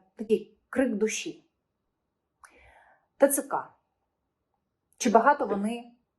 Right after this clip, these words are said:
наб-, намобілізують, якщо люди вже цю структуру ненавидять? Чи я не права? Через свою незаконну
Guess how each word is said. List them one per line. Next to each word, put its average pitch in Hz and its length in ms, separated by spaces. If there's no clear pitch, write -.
наб-, 214 640
намобілізують, 233 1040
якщо 208 360
люди 233 480
вже 240 500
цю 208 180
структуру 202 800
ненавидять? 180 760
Чи 202 140
я 175 120
не 180 100
права? 190 440
Через 247 260
свою 339 240
незаконну 247 880